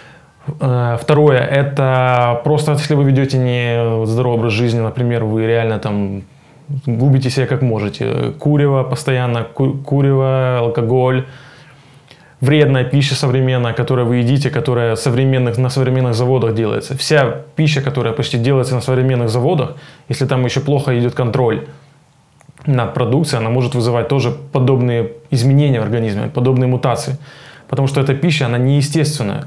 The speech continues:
которая выходит с завода. В неё добавляется столько всего, таких добавок количество, которых там никогда не должно быть, чтобы эту пищу сохранить, законсервировать.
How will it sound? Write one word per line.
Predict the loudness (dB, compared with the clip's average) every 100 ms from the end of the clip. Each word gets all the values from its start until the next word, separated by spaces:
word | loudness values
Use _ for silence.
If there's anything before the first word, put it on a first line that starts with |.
| -6
которая | -2 0 2 2 0 0 -2
выходит | -2 -2 0
с | 0
завода. | 0 0 0
В |
неё | 0 2
добавляется | 2 2 2 2 0
столько | -2 -2 -2
всего, | -2 -2 -4 -8 -16 -20 -20 -20 -20 -20 -20 -4
таких | 0 2 4
добавок | 4 4 2 2
количество, | 0 -2 -2
которых | -2 0 0
там | 2
никогда | 2 2 2 2
не | 2
должно | 2 2
быть, | 2 0 -4 -14 -20
чтобы | -12 -2 -2
эту | 0 0
пищу | 0 0
сохранить, | -2 0 0 0
законсервировать. | -2 -4 -4 -2 0 0 -2 -4